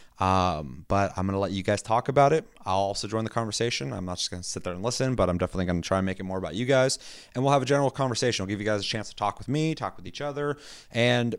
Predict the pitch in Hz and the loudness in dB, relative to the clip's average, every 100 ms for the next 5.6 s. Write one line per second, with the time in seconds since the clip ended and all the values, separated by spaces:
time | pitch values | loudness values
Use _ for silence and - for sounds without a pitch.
0 | - 113 113 92 113 110 104 95 101 - | -4 -4 -2 -2 -2 2 0 0 -4 -2
1 | - 101 92 90 95 90 87 - - 139 | 0 4 2 2 0 0 0 0 2 4
2 | 139 135 139 101 98 - 98 92 92 - | 6 4 2 -2 -2 0 -2 -2 -4 -4
3 | - 143 139 139 139 135 107 101 101 98 | 2 4 4 2 4 4 2 2 0 0
4 | 92 98 143 147 123 - - - 120 127 | 0 2 4 4 2 -2 -20 2 4 4
5 | 123 117 - 139 113 110 | 4 -2 4 4 4 0